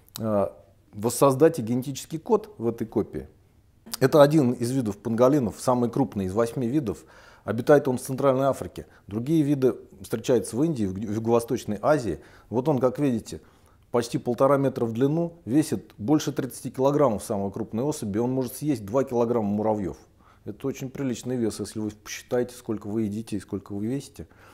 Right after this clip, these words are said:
У него удивительные когти, которыми он ломает термитники, и длинный язык до сорока сантиметров, которым он запускает в трещину термитника, приманивает запахом своей слюны термитов, они прилипают к языку,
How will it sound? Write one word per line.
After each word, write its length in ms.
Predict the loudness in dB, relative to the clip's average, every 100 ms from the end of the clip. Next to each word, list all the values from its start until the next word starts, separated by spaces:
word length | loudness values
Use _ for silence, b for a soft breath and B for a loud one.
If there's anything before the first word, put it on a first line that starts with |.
| B
У 40 | 0
него 200 | 2 2
удивительные 560 | 0 -2 -2 -2 -4
когти, 400 | -2 -4 -4 -12 -12 B
которыми 400 | -6 -2 0 2
он 80 | 2
ломает 420 | 2 2 0 -2
термитники, 600 | -4 -2 -4 -6 -8 -12 B -14
и 80 |
длинный 400 | -8 -4 -2 0
язык 240 | -2 -2 -6
до 140 | -8
сорока 340 | -8 -6 -6 -6
сантиметров, 640 | -8 -8 -6 -4 -6 -8
которым 440 | -8 -4 -4 -4 -6
он 140 | -8
запускает 580 | -8 -8 -10 -2 -2 -2
в 80 | -6
трещину 480 | -4 -4 -4 -6 -6
термитника, 640 | -6 -6 -6 -8 -10 -10 B B
приманивает 640 | -4 0 2 2 0 0 0
запахом 440 | 0 0 -6 -8
своей 260 | -2 0 0
слюны 320 | -2 -6 -4
термитов, 520 | -4 -2 -2 -4 -8 -16 B
они 160 | -8 -8
прилипают 560 | -4 -4 0 0 0 -2
к 40 |
языку, 460 | -6 -4 -4 -6